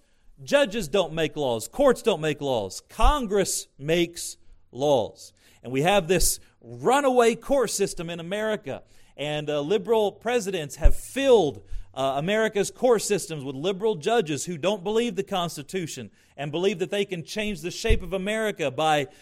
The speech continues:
by instilling laws and overturning cultural norms. My friend, no matter what the Supreme Court says, marriage is between one man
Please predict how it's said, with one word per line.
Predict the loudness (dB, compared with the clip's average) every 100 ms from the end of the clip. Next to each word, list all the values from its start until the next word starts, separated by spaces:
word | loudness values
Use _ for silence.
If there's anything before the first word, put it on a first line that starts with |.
| _ -6
by | 0 2 2 0 -6 -2
instilling | 0 0 6 10 10 8
laws | 4 6 8 8 4 -2
and | -2
overturning | 4 4 4 -4 -4 -4 -2 -4
cultural | -4 0 0 0 -4 0
norms. | 0 0 0 -4
My | -6
friend, | -4 -4 -2 -4 -10 -20 -14
no | -6
matter | -2 2
what | 2 2
the | 0
Supreme | -2 -4 -4 -2
Court | 0 0 0
says, | 0 0 -2 -6 _ _
marriage | -4 0 2 2 -2 -2
is | 0 0
between | -4 -6 -4 -4 -4
one | -4 -2 -2
man | -2 -2 -2 -4 -6